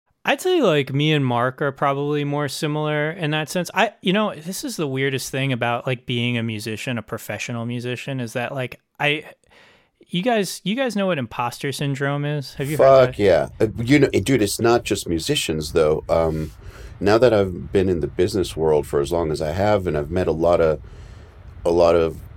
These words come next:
Speaker 2: entrepreneurs outside of music, and, uh, I think anyone who does well, who's not a psychopath, experiences it.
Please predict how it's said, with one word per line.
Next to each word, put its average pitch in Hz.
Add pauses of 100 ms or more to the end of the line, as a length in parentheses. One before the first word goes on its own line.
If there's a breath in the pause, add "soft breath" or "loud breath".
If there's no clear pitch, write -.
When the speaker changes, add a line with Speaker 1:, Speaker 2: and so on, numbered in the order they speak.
(260)
Speaker 2:
entrepreneurs 87
outside 95
of 85
music, 73 (180)
and, 76
uh, 71 (1500 loud breath)
I -
think - (320)
anyone 95
who 82
does 78
well, 71
who's 76
not 76
a 69
psychopath, 73
experiences 65
it. -